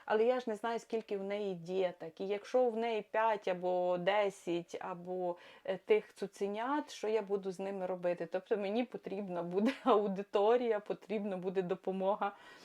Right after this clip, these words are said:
М, тому що Жульку я все ж таки приручу, я її стерилізую, і вона буде тут п-, під моїм доглядом.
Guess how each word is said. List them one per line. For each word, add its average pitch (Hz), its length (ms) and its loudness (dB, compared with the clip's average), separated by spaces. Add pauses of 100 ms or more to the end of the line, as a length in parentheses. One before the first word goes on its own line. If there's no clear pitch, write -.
(300)
М, 196 440 -4
тому 202 180 0
що 196 140 -2
Жульку 202 360 2
я 185 280 0 (320)
все - 160 2
ж - 120 -14
таки 185 420 -2
приручу, 190 760 0
я 233 180 2
її 180 160 -2
стерилізую, 214 1200 0
і 220 340 0
вона 185 300 -2
буде 185 300 -4
тут 180 240 -6
п-, - 180 -8
під 165 240 -10
моїм 185 300 -4
доглядом. 170 600 -2